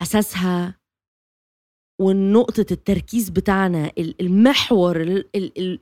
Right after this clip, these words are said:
ال-، الحوار بتاعنا حوالين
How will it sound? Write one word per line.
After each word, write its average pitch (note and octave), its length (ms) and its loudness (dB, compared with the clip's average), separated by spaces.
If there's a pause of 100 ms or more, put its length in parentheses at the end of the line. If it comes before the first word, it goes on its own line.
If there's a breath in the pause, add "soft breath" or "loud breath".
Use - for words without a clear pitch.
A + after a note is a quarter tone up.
ال-، F#3 320 -4 (500)
الحوار G#3+ 580 4
بتاعنا A#3 640 2 (440)
حوالين G3 640 2